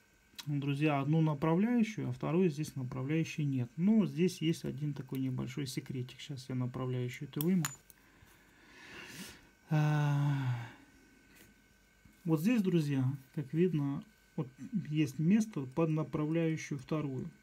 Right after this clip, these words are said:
Вот след от, э, на фабрике, от, э, производства вот пресс-формы данного части корпуса. И здесь тоже.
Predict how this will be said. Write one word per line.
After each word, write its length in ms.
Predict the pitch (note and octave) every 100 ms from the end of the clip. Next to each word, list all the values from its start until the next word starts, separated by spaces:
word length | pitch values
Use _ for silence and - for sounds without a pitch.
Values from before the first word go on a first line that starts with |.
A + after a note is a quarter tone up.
| _ -
Вот 320 | D#3 C#3 C3 - _
след 400 | - - D3+ E3+ F3 - _ _ _ C4 G#3
от, 160 | D#3+ C3 -
э, 460 | D#3 C#3+ C#3 C#3+ D3
на 160 | D3 C#3+
фабрике, 500 | - E3+ D3+ C3 C#3
от, 260 | B2+ -
э, 120 | D3
производства 640 | C3 C3+ C#3 C3 D#3 D3+ C#3+
вот 180 | C3+ C3
пресс-формы 640 | - C3 - D#3 C#3+ C3 C3 - _ - - - _ _ _ - D#3
данного 640 | C#3+ C3+ C3+ C#3 C3 C3 C3 - - - -
части 320 | - C#3+ C3
корпуса. 580 | D#3 D#3+ B2+ C#3+ C3 F3
И 320 | D#4+ A#3+ B3+ A3+
здесь 540 | C#3+ C#3+ F#3+ G3+ - - _ _
тоже. 420 | - C#3+ B2 B2